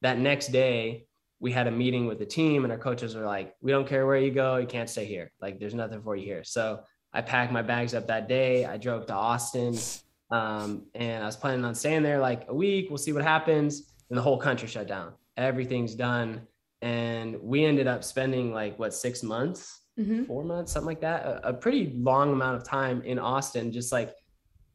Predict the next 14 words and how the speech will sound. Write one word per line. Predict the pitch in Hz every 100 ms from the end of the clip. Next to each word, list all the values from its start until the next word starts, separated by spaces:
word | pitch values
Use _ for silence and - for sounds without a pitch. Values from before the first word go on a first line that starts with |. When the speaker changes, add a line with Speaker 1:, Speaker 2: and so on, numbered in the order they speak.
| _ -
Speaker 1:
us | 135 147 - - - - _ _ _
and | 113 113 110 110 110 107 104 123 _
nothing | 110 127 139 143
to | 139
do, | 127 127 135 135
no | 120 131
responsibilities, | 135 - 135 135 123 120 123 147 156 -
just, | 127 120
Speaker 2:
It | -
was | 254
Speaker 1:
like, | -
Speaker 2:
the | 214 - 196
greatest | 233 247 269 285 - -
time | 220 202 196 226